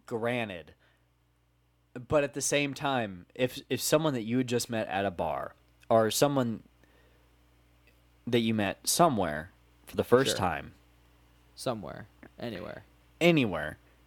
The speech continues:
Speaker 1: and you approach them and said, you know, "Hey," like, you express your interest in them, and then you say, "I wanna take you out to lunch," or, "I wanna take you out to dinner." To me,
Speaker 2: Totally.
Speaker 1: that is a date.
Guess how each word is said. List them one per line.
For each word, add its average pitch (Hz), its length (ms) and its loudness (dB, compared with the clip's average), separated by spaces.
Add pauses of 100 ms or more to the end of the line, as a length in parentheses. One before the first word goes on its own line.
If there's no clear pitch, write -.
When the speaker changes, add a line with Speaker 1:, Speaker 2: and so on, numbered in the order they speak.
(180)
Speaker 1:
and 135 240 6
you 147 560 2 (440)
approach 143 540 4
them 117 240 2
and 107 120 0
said, 104 500 2 (720)
you 139 120 2
know, 113 180 4
"Hey," 117 420 2
like, 92 340 -2 (220)
you 101 200 0
express 98 480 0
your 104 100 0
interest 98 380 -4
in 98 120 2
them, 95 240 -2 (560)
and 104 160 0
then 95 140 -2
you 101 120 -2
say, 104 380 4 (680)
"I 90 80 -2
wanna 95 180 0
take 95 240 0
you 101 80 4
out 95 120 4
to - 80 -8
lunch," 104 280 0
or, 87 80 -2
"I 85 120 2
wanna 90 180 0
take 87 220 -6
you 95 60 0
out 85 120 0
to - 80 -12
dinner." 85 320 -2 (320)
To 104 100 -2
me, 123 280 4
Speaker 2:
Totally. 160 140 -4 (720)
Speaker 1:
that 98 220 6
is 110 140 4
a 107 80 2
date. 127 380 2